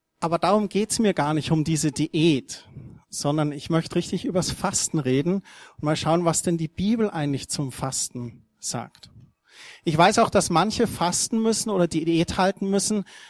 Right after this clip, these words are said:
weil sie zum Beispiel auf ihre Ernährung achten müssen, weil sie vielleicht eine gewisse Überempfindlichkeit auf etwas haben.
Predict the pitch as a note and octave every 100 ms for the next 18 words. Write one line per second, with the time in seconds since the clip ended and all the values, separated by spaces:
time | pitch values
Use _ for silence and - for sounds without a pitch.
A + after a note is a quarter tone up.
0 | - D3 D3+ E3+ E3+ E3+ - F3+ E3 E3
1 | E3 E3 D#3 D#3 F#3+ F#3 F#3+ G3 - G3+
2 | F3+ D#3 C#3+ - A#2+ A#2+ C#3 D3+ C3 D#3
3 | D3 E3+ D#3+ D#3 - F3 G3+ G3+ F#3+ D#3
4 | - D#3+ D#3 C#3+ - C#3 C3+ B2 - -
5 | B2+ - - B2+ A#2+ A#2